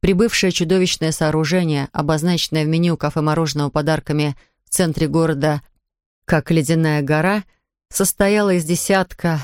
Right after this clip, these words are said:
если не дюжины шаров вкуснейшего домашнего мороженого с самыми разными наполнителями,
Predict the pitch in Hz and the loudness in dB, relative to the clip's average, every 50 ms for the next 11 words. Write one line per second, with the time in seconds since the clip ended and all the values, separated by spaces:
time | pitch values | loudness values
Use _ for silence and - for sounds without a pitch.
0 | - - 175 156 - 170 165 160 165 151 175 180 160 156 156 160 147 - - 156 | -2 -2 -2 0 2 2 2 2 2 4 2 2 2 0 0 0 0 2 2 2
1 | 151 170 170 - - - 160 - - - 202 233 226 - - 175 165 147 160 151 | 2 2 0 -2 -2 -6 -6 -4 -2 0 0 0 0 0 0 -2 0 0 0 0
2 | 156 160 151 - - 151 147 147 147 151 147 165 185 190 156 151 143 135 135 143 | 0 0 -2 -2 -2 -2 -2 0 0 0 2 2 0 0 -2 -2 -4 -4 -4 -6
3 | 139 - _ _ _ _ _ _ - - - - 196 202 190 180 170 165 156 151 | -8 -10 _ _ _ _ _ _ -4 -2 2 2 2 2 2 2 2 2 2 2
4 | 160 170 185 156 165 165 160 156 156 147 - 151 147 147 147 139 - - 147 127 | 2 0 0 -2 -2 -2 0 0 0 0 0 -2 0 0 -2 -2 -2 -4 -4 -2
5 | 131 131 - 139 | -2 -4 -4 -6